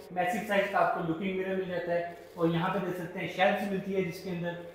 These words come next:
आप क्वालिटीज वगैरह यहाँ पे रख सकते हैं। उसके राइट हैंड पे देखेंगे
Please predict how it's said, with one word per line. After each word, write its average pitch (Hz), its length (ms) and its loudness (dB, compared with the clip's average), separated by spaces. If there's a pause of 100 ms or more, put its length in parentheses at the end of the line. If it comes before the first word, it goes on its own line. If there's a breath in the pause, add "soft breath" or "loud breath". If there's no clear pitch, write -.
(180)
आप 170 240 6
क्वालिटीज 170 460 0
वगैरह 160 240 2
यहाँ 156 200 0
पे 151 160 -4
रख 151 120 -2
सकते - 280 -8
हैं। 170 380 -4
उसके 165 260 -6
राइट 156 220 4
हैंड 226 160 0
पे 220 100 0
देखेंगे 214 400 2